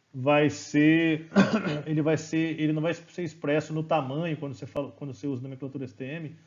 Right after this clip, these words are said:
no tamanho que ele é expresso em micro-, em micrometros, mas e sim no número de grãos por polegada quadrada,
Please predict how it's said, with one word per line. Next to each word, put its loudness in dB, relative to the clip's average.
no 0
tamanho 4
que 0
ele 6
é 6
expresso 0
em 2
micro-, 0
em 0
micrometros, 2
mas 2
e 2
sim -2
no 2
número -2
de 0
grãos -2
por 2
polegada 4
quadrada, 0